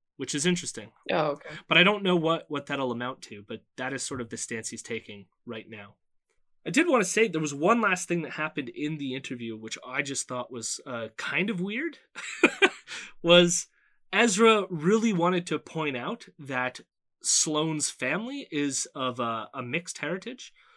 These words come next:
Speaker 1: And so his wife is, uh, South Asian.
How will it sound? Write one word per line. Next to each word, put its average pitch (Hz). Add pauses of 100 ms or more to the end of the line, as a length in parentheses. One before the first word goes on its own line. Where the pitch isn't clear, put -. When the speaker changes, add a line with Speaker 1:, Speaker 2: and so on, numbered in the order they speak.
(440)
Speaker 1:
And 147
so 139
his 139
wife 143 (100)
is, 131
uh, 113 (120)
South 123
Asian. 175